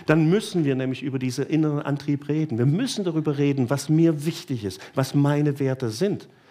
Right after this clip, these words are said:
Und das ist die große Herausforderung, das tun wir nicht so gern, weil wir uns dann öffnen. Und wer sich öffnet,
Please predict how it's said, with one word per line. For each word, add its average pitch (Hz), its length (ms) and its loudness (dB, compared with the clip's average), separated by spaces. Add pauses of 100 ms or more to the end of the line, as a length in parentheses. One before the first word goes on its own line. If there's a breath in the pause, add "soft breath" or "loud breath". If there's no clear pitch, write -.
(720 loud breath)
Und 123 180 2
das 208 240 2
ist 165 140 -2
die 143 60 2
große 135 360 2
Herausforderung, 120 640 0
das 101 160 -8
tun 233 240 -4
wir 127 80 2
nicht 101 160 -4
so 104 100 -10
gern, 110 340 -4 (320 loud breath)
weil 120 200 0
wir 110 200 -2
uns 139 280 -2
dann 160 400 2
öffnen. 120 540 -4 (760 loud breath)
Und 120 160 0
wer 117 140 4
sich 117 300 -6
öffnet, 160 520 -2